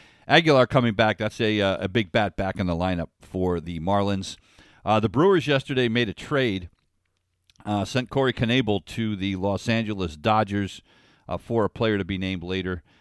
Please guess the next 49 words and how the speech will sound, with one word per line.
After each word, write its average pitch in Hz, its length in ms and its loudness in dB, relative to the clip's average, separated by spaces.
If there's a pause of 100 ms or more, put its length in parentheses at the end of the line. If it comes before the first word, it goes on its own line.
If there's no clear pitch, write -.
(400)
Uh, 87 600 -2 (100)
Knebel 131 540 0 (300)
is 180 140 -4
a 208 60 -4
guy 196 260 2
that, 185 280 -4
uh, 165 280 0
you 240 120 -8
know, 170 220 -2
he's 190 280 -4
had 214 140 0
a 185 40 -2
couple 190 320 -2
of 127 60 -6
decent 143 320 -4
seasons. 127 280 -2
His 135 120 -2
best 170 320 -2
year 143 100 -4
was 127 160 -4
in 113 100 -6
twenty 139 300 -6
seventeen. 107 760 -4 (400)
Uh, 98 100 -4
he 117 100 0
had 104 180 -2
thirty-nine 113 520 2
saves 98 680 -2
and, 90 480 -6
uh, 82 80 -6
pitched - 300 -6
to 95 100 -2
a 80 40 -4
one 98 360 -4
seven 104 440 -4
eight 98 220 -6
E 95 160 -4
R 92 200 -2
A 95 100 -2
in 82 80 -8
seventy-six 90 640 -8
appearances. 170 500 0
But 117 140 -2
here 143 140 0
we 143 120 -2
go 123 200 2
again. 107 400 -2 (440)
You 104 120 -6
know, 95 240 -2